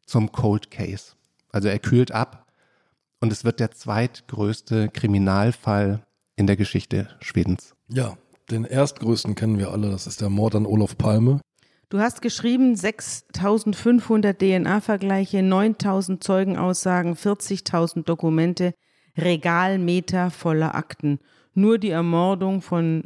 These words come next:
Speaker 3: Olof Palme wurde gründlicher untersucht
Speaker 1: Mhm.
Speaker 3: als dieser Fall in Linköping.
Speaker 1: Ja.
Speaker 3: Mhm.
Speaker 2: Du steigst ein in den Text, was mir sehr gut gefallen hat, mit Premieren.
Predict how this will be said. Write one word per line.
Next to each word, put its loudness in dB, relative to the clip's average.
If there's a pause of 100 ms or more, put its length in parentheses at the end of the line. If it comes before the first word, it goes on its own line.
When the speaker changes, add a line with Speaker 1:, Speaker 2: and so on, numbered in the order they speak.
Speaker 3:
Olof 0
Palme 0
wurde -2
gründlicher -2
untersucht -12 (380)
Speaker 1:
Mhm. -4
Speaker 3:
als -4
dieser -4 (180)
Fall -2 (340)
in -2
Linköping. -4 (180)
Speaker 1:
Ja. -10 (280)
Speaker 3:
Mhm. -6 (400)
Speaker 2:
Du 0
steigst -2
ein 2
in 0
den 4
Text, -4 (240)
was -2
mir 4
sehr 4
gut -6
gefallen 2
hat, -4
mit 2 (140)
Premieren. 0